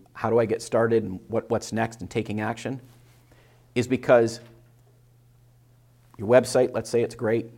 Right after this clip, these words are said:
you know, they're looking at, they're researching it, they feel comfortable, they've done all that.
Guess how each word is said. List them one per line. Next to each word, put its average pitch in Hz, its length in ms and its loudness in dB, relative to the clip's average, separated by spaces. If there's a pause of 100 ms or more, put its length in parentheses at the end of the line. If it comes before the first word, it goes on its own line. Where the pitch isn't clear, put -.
you 113 100 -6
know, 107 240 -4
they're 113 160 -2
looking 113 300 -2
at, 113 100 -6
they're 113 100 -4
researching 107 580 -4
it, 113 120 -6
they 98 60 -8
feel 110 180 0
comfortable, 110 460 -4
they've 95 180 -4
done 117 180 0
all 110 140 -2
that. 107 260 -4